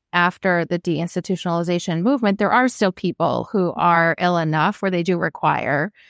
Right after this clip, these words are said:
like, group homes or, you know,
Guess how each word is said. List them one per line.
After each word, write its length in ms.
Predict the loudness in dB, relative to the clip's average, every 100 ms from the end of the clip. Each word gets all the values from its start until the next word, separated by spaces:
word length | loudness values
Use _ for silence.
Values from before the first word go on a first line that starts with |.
| _ -4
like, 160 | -2 0
group 260 | 2 0
homes 800 | 2 2 4 4 2 0 -2 -6
or, 540 | -6 -2 0 0 -2 -2
you 140 | -4
know, 380 | -2 -2 -4 -8